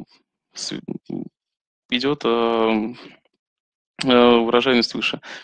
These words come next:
при использовании Elevation. Коллеги, ну, у меня всё. И, э, Иван, э,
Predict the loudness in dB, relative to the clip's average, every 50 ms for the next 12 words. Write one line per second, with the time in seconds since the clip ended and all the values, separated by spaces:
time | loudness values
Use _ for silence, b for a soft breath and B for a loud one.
0 | B _ -2 0 2 2 2 2 0 -2 -2 -2 -2 -2 0 0 2 2 2 2
1 | 2 2 0 -2 -2 -4 -8 -12 _ _ _ _ _ _ _ -8 _ -4 -4 -4
2 | -4 -4 -6 -8 -10 -12 -14 B B B B B B B B B B B B B
3 | B B B _ _ _ _ _ _ _ _ _ _ 0 2 4 4 2 2 0
4 | -2 -2 -2 -4 -4 -2 0 2 2 2 2 0 0 0 0 2 0 0 -2 _
5 | _ _ _ _ _ _ _ _ _ _ _ _ _ _ -20 _ _ _ _ -20
6 | _ _ -4 -2 0 0 0 -2 -6 _ _ _ _ _ _ _ _ _ _ _
7 | _ _ _ B B B B B B B _ _ _ _ _ _ _ _ _ _
8 | _ _ _ _ 0 0 2 2 0 -2 -4 -8 _ -20 _ _ _ _ _ _
9 | _ _ _ _ _ _ _ _ _ _ _ _ 0 2 4 4 4 2 0 0
10 | 2 2 4 4 4 2 2 2 2 0 0 -2 -4 -8